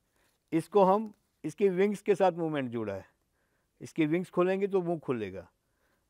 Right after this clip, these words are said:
तो एक अच्छा सा खिलौना बन गया दो बच्चों के लिए। आप क-, कक्षा के अंदर जाके एक बच्चे को आपने फॉक्स दे दिया, एक को आपने क्रो दे दिया, और वो कहानी सबको मालूम है, या बच्चों को बोलेंगे, "चलो अपनी कहानी खुद बनाते हैं।"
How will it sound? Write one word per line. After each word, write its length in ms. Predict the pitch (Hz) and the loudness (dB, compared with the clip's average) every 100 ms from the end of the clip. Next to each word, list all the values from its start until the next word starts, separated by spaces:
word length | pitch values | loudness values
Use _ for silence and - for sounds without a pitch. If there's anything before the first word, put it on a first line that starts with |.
| - | -8
तो 60 | |
एक 200 | 208 - - | -8 -8 -6
अच्छा 260 | 269 - 214 | -4 0 0
सा 100 | 226 | 0
खिलौना 440 | 202 196 208 220 | 2 2 2 0
बन 200 | 202 202 | 0 -2
गया 120 | 196 | 0
दो 160 | 185 196 | 2 0
बच्चों 320 | 196 175 190 | 0 -4 -6
के 120 | 180 | -4
लिए। 160 | 180 180 | -2 0
आप 160 | 180 170 - | 0 -2 -20
क-, 40 | - _ | -20 _
कक्षा 280 | 165 151 180 | -8 -2 -2
के 120 | 170 | 0
अंदर 260 | 180 175 170 | -2 -2 -2
जाके 300 | 170 170 175 | 0 -2 -4
एक 120 | 165 | -4
बच्चे 260 | 165 156 170 | -6 -4 -6
को 160 | 170 160 | -4 -4
आपने 360 | 156 165 156 143 | -4 -4 -6 -6
फॉक्स 360 | - 160 - | -2 -2 -2
दे 140 | 151 147 | -6 -4
दिया, 180 | 143 143 | -2 -4
एक 140 | 143 | -4
को 100 | - | -4
आपने 240 | 143 151 147 | -4 -4 -8
क्रो 260 | 170 170 | -4 -4
दे 160 | 151 143 | -4 -6
दिया, 280 | 135 131 127 _ _ _ _ _ - | -4 -4 -6 _ _ _ _ _ -6
और 160 | 127 139 | -2 -2
वो 80 | |
कहानी 320 | 139 135 147 160 | -2 -2 -2 -2
सबको 300 | 160 156 165 | -4 -2 0
मालूम 400 | 175 170 170 160 | 2 2 0 -4
है, 140 | 151 - _ _ _ - | -8 -12 _ _ _ -4
या 120 | 139 | 0
बच्चों 320 | 139 135 165 | 0 -2 -2
को 80 | 170 | 0
बोलेंगे, 340 | 165 175 185 | 0 0 0
"चलो 200 | 175 180 | 0 2
अपनी 200 | 175 175 | 2 0
कहानी 280 | 160 160 175 | -2 -2 -2
खुद 160 | 170 175 | -4 -4
बनाते 440 | 175 175 170 170 | -2 -2 -4 -6
हैं।" 180 | 156 | -8